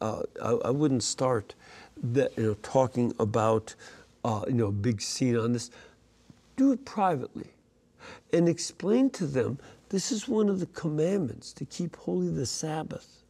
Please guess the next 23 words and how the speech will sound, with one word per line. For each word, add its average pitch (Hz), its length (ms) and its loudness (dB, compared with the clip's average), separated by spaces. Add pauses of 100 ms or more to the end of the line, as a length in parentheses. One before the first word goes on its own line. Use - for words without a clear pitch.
(800)
And 139 180 6
the 135 60 4
church 160 500 -2
continues 151 680 -2
that. - 220 -10 (880)
So 160 520 6 (100)
this 156 340 4
is 226 100 4
something 151 640 4
that, 123 200 6 (560)
uh, 123 280 4 (880)
you, 151 200 6
I 165 60 4
think 190 260 0
you 175 80 0
did 156 260 2
well. 127 500 2 (840)
And 180 360 6 (260)
always 254 320 4
be 277 180 4
ready 202 360 0
to - 180 -2
give 196 720 0